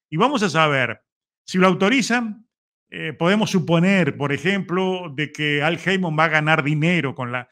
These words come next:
con la, permitiéndole a Canelo que pelee en Arabia, como ya lo ganó, eh, con Andy Ruiz, cuando le permitió pelear con Andy Joshua.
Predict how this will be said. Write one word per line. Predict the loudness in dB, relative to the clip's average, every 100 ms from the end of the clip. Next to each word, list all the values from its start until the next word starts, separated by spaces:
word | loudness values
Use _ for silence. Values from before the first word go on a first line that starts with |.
| _ _
con | -8 -6
la, | -4 -4
permitiéndole | 0 2 2 0 0 0 0 2
a | 2
Canelo | 0 0 -2 -4
que | -6
pelee | -6 -4
en | 0
Arabia, | 2 2 0 -4
como | -6 -6
ya | 0 2
lo | 2
ganó, | 0 0 0 -2 -6 _ _ _
eh, | -10
con | -4 0
Andy | 2 4
Ruiz, | 6 6 4 -2 -14
cuando | -10 -6
le | -4
permitió | -4 -4 -2 0 0
pelear | 0 -4 -6
con | -6 -8
Andy | -8 -4
Joshua. | -4 -4 -6 -6